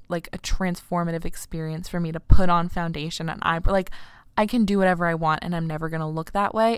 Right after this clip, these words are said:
and I can accept that, and I can accept that some of it's fake. I can accept that, like, a lot of it is just a way to get you to buy money, like, um, <laughs> to buy money,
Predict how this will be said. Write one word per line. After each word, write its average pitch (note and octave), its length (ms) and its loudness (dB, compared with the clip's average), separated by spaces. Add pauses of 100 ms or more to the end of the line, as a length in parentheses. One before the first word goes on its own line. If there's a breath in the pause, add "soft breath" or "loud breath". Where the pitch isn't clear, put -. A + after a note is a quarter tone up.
and F#3+ 220 -2
I G3+ 360 6
can G3 300 -2
accept - 400 -6
that, F3 320 -2 (800 soft breath)
and F#3 200 2
I F3+ 140 4
can G3 140 -2
accept F3+ 320 -2
that - 140 -6
some F3+ 120 -4
of E3+ 80 -6
it's E3+ 160 -8
fake. G#3+ 360 -2 (100)
I F#3+ 80 -4
can F#3+ 140 -4
accept F3 480 -4
that, F3 320 0 (100)
like, E3 240 -6 (200)
a F#3+ 80 -2
lot E3+ 240 4
of F#3 80 0
it F3 80 -6
is F3+ 120 -6
just - 260 -8
a E3 60 -6
way E3 200 -4
to E3+ 140 -6
get E3+ 280 -6
you F3 120 -4
to E3+ 80 -4
buy D#3+ 220 -4
money, D#3 400 -4
like, D#3+ 260 -6
um, G3 220 0
<laughs> - 80 -8
to A#3 140 0
buy F3 340 -2
money, D#3 420 -4